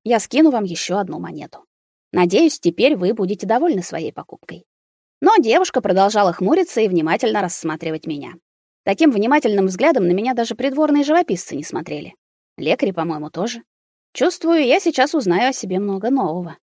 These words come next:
Я не уверена в его физической силе.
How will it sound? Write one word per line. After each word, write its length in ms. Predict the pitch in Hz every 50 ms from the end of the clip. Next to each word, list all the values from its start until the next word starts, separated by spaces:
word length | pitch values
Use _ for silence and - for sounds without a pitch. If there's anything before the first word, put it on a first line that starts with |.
| _ _ _ _ _ _ _ _ _ -
Я 180 | 277 330 339 330
не 120 | 330 339
уверена 380 | 339 330 349 349 330 311 302 294
в 20 |
его 220 | 285 311 302 311
физической 500 | 294 - 302 311 320 - 320 302 - 330
силе. 360 | 311 - - 381 302 180 139